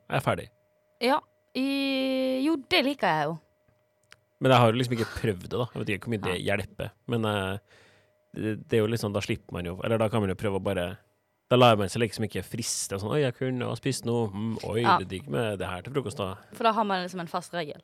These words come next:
Speaker 1: Ja,
Speaker 2: Mat.
Speaker 1: hvis man, hvis man klarer å, hvis man klarer å liksom buy into it så sterkt da,
Speaker 2: Mm.
Speaker 1: at det, at det, at det liksom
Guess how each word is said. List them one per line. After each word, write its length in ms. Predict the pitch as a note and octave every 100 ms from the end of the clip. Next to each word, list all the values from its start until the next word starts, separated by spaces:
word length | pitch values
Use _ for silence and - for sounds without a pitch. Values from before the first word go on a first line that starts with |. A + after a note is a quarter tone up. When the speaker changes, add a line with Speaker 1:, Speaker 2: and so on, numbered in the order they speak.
| -
Speaker 1:
Ja, 160 | C3+ A#2+
Speaker 2:
Mat. 180 | - -
Speaker 1:
hvis 140 | B2
man, 140 | B2+ A#2 -
hvis 120 | B2
man 80 | B2
klarer 300 | - B2+ A2
å, 460 | F#2+ F#2+ F#2+ F#2+ F#2+
hvis 180 | G#2+ -
man 100 | G#2
klarer 380 | - A2 F#2+ -
å 140 | F#2+ F#2+
liksom 540 | - F#2 F2 F2+ E2+ - _ - G2+ -
buy 280 | A2+ G2 G2
into 380 | G2+ F#2 - -
it 180 | F2+ -
så 240 | - A2+ G2+
sterkt 260 | - -
da, 80 | G#2+ -
Speaker 2:
Mm. 320 | G#3 G3 F3+ F#3+
Speaker 1:
at 120 | A#2+
det, 160 | G#2+ G#2+ A2+
at 80 |
det, 200 | A2 G#2+ -
at 120 | A2
det 120 | G#2+
liksom 340 | G2+ G2 F2